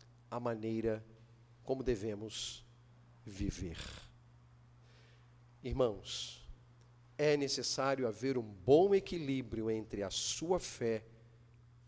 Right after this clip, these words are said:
e o seu modo de viver. Enquanto o Senhor Jesus Cristo diz que pelos frutos os conhecereis, você pode olhar e saber sobre o que alguém crê pela maneira como ele anda, pela maneira como ele vive.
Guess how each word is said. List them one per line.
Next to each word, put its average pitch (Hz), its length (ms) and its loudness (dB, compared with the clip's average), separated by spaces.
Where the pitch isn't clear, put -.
e 113 60 -6
o 110 40 -6
seu 104 200 -2
modo 98 260 -6
de 104 100 -10
viver. 82 440 -10
Enquanto 143 360 6
o 139 40 0
Senhor 135 300 2
Jesus 123 320 -4
Cristo 131 320 -2
diz 123 240 -4
que - 80 -4
pelos 131 360 4
frutos 190 480 4
os 156 120 2
conhecereis, 131 960 2
você 120 200 2
pode 117 320 6
olhar 117 600 6
e - 80 0
saber 151 540 8
sobre 135 360 2
o 127 60 0
que 226 260 0
alguém 165 360 6
crê 131 380 6
pela 139 160 8
maneira 120 320 4
como 113 200 0
ele 113 120 2
anda, 120 380 4
pela 117 200 -4
maneira 101 280 0
como 95 160 -4
ele 92 160 -2
vive. 78 400 -10